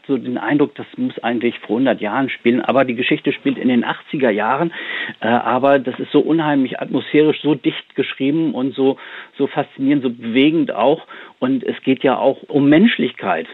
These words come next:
im Grunde. Also wie viel Menschlichkeit kann man sich eigentlich leisten heute in Zeiten, die ja nicht so ganz einfach sind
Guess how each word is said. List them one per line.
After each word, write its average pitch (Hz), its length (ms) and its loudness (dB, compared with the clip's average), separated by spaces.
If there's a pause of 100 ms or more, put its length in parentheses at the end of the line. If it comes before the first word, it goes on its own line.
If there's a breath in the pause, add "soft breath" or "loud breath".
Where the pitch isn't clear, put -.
(120)
im 107 100 -2
Grunde. 104 380 -2
Also 127 180 0
wie 147 80 0
viel 165 140 0
Menschlichkeit 151 800 2
kann 147 140 -2
man 147 180 0
sich 139 220 -6
eigentlich 143 340 -2
leisten 156 500 -4
heute 156 360 -2 (320 loud breath)
in 135 180 -2
Zeiten, 139 400 -2
die 127 220 2 (240)
ja 139 180 2
nicht 160 220 0
so 180 80 -2
ganz 135 200 -4
einfach 165 540 -2
sind 143 220 2